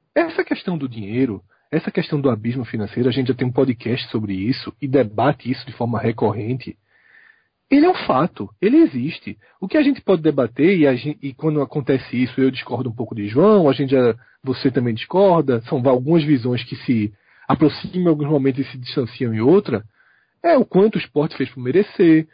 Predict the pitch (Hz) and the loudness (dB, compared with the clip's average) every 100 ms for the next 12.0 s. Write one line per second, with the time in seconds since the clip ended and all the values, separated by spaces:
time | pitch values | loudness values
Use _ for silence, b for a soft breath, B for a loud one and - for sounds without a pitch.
0 | b b 127 165 185 165 135 143 - 120 | b b -2 0 2 2 2 2 0 -2
1 | 120 120 _ - 127 123 120 120 123 117 | -2 -4 _ -6 0 2 4 4 2 2
2 | 117 131 - 156 131 120 127 123 _ _ | 0 0 2 2 4 0 -6 -12 _ _
3 | _ _ - 392 359 - _ - 247 - | _ _ -6 -2 -2 -6 _ -2 -2 0
4 | 254 160 170 - 208 196 165 202 175 175 | 0 2 0 -2 0 0 0 -2 -2 -2
5 | 262 - 117 110 110 285 - - - 151 | -4 -2 -6 -6 -4 -2 -2 -2 0 0
6 | - 339 - _ _ _ - 160 165 160 | 0 -6 -8 _ _ _ -12 -4 -4 -4
7 | - 143 135 - 247 147 110 - 196 - | -6 -6 -4 -2 -2 -2 -6 -8 -10 -10
8 | b b b b b 139 143 - 147 104 | b b b b b -2 -2 0 0 0
9 | 101 - 110 - 117 117 92 156 233 113 | -6 -10 -12 -4 -2 -2 -2 0 2 2
10 | 113 147 247 _ _ _ _ _ _ 302 | 0 -2 -4 _ _ _ _ _ _ 4
11 | 214 196 - 254 156 - 127 120 123 | 6 4 2 0 0 0 2 4 2